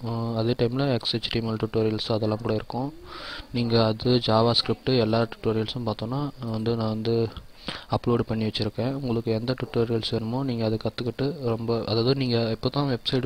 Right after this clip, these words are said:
முதல்ல கிரியேட் பண்றீங்க, பிகினிங்கா இருக்கீங்க அப்படின்னா, நீங்க முதல்ல கத்துக்க வேண்டியது பார்த்தோன்னா எக்ஸ் ஹெச் டி எம் எல்.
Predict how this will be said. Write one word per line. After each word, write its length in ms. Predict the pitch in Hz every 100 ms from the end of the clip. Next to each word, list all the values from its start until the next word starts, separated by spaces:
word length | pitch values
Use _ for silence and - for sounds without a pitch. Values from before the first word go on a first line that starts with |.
| 120
முதல்ல 260 | 113 123 123
கிரியேட் 220 | 120 120 -
பண்றீங்க, 360 | 113 113 120 120
பிகினிங்கா 540 | 117 117 127 117 117
இருக்கீங்க 480 | 113 - 117 113 113
அப்படின்னா, 440 | 110 107 107 135 170 - - - - -
நீங்க 280 | 117 113 110
முதல்ல 120 | 123
கத்துக்க 340 | 127 117 -
வேண்டியது 380 | 127 117 113 113
பார்த்தோன்னா 300 | - 113 131
எக்ஸ் 220 | 110 -
ஹெச் 200 | 110 -
டி 100 | -
எம் 160 | 107 107
எல். 160 | 120